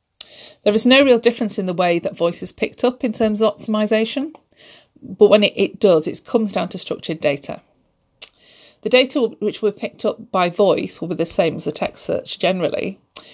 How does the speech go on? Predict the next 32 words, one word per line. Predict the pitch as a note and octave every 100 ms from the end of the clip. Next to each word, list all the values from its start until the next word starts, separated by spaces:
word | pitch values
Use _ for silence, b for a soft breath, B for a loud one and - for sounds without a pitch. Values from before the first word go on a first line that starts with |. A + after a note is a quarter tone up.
| B _
Google | A#3+ B3+
is | B3+ B3
going | A3
to | G3+
prioritize | - - A3 A3 A3 F#3+ E3 D#3
the | D#3+
search | - A3+ - -
result, | A3 E3 -
which | - -
is |
the | -
most | D3+ D#3 -
informative | E3+ - G#3+ G#3+ - G#3+ G#3 - B B B B
and | F3+ -
easiest | G3+ F#3 F#3
to | - -
access | F3 - - F3 - -
and | E3+ E3+ E3
also | F#3+ F#3+ -
to | F#3 -
understand | F#3 F3 - - F3+ D#3 C#3+ - b b b
for | -
the | E3
customer. | - E3 - - - - _ _ B B B -
Google | A#3+ A#3+ G#3+
is | A3
a |
feel-good | G3+ - G3 F3 E3+ E3
machine, | C#3+ - D#3 - -
don't | F#3+ -
forget | - F3 -
that. | D#3+ C#3+